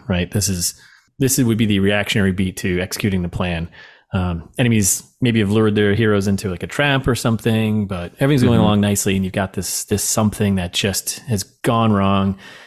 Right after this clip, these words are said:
Speaker 1: is completely destroying the plan that they have. Maybe friends are getting, you know, knocked off left and right. Um, so this is just like, again, kind of like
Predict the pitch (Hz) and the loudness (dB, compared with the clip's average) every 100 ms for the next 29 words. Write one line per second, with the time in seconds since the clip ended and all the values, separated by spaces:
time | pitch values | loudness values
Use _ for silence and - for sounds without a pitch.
0 | - - - 95 - 139 117 101 - 101 | -12 -8 -4 -4 0 0 2 0 0 0
1 | 95 87 101 92 85 87 95 95 95 92 | 0 -2 -2 -2 -4 -6 -2 0 0 -4
2 | - - - - _ 101 92 90 117 107 | -10 -20 -20 -20 _ -2 -2 -2 0 2
3 | 104 101 101 98 101 95 - - - _ | 2 2 2 2 0 -4 -16 -20 -20 _
4 | - 160 107 92 101 - 101 - 101 92 | -8 -2 2 2 0 0 -2 0 -2 0
5 | 98 110 104 101 - _ - 98 95 90 | 0 2 0 -2 -20 _ -8 -6 -4 -4
6 | 85 - 101 - 95 101 104 90 90 - | -6 -4 -2 -2 -2 -2 0 -2 -4 -14
7 | _ _ 120 120 107 98 135 185 117 - | _ _ -2 0 0 0 0 0 0 -2